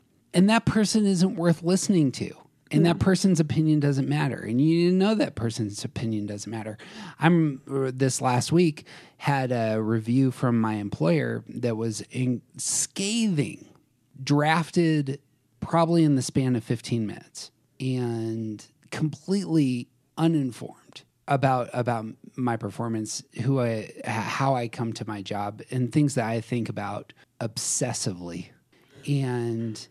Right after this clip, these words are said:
Speaker 1: my response to that, and because I have a, you know, graduate degree in arguing about things,
Speaker 2: <laughs>
Speaker 1: was like, I can, I could be as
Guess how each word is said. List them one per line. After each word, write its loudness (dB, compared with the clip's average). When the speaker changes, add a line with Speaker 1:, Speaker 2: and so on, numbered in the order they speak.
Speaker 1:
my 2
response 0
to -2
that, -6
and -4
because -6
I -4
have -6
a, -8
you -8
know, -12
graduate -6
degree -6
in -8
arguing -6
about -6
things, 0
Speaker 2:
<laughs> -2
Speaker 1:
was 2
like, -2
I 0
can, 2
I 0
could 2
be 0
as -4